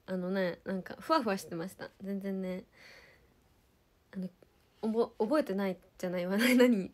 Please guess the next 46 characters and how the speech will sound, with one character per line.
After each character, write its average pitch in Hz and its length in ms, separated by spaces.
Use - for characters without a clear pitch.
実 233 160
感 302 240
が 294 80
な 285 100
く - 80
て。 - 140
そ - 160
う - 20
そ - 120
う - 20
そ - 140
う。 180 40
全 214 140
然 247 160
実 240 120
感 240 200
が 233 100
な 226 120
く 233 100
て。 - 80
セ - 120
レ 311 80
ク - 80
シ - 120
ョ 339 100
ン 311 100
な 294 100
か 339 100
っ - 40
た - 100
で 190 80
す - 140
ね。 208 220
セ - 100
レ 240 80
ク - 60
シ 262 100
ョ - 20
ン 269 40
な 285 60
か - 100
っ - 40
た - 100
で - 80
す - 160
ね。 226 120